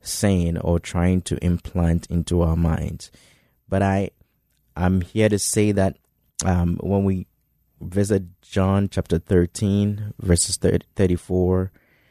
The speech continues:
to thirty-five, it talks about the fact that, "A new commandment I give you," this is Jesus speaking, "love one another as I've loved you, so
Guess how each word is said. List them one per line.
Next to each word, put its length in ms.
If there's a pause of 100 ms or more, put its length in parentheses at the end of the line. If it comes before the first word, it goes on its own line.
(120)
to 120
thirty-five, 880
it 120
talks 300
about 420 (720)
the 60
fact 240
that, 100
"A 80
new 200
commandment 520
I 80
give 260
you," 200
this 240
is 160
Jesus 320
speaking, 500
"love 360
one 200
another 380
as 240
I've 160
loved 320
you, 180
so 640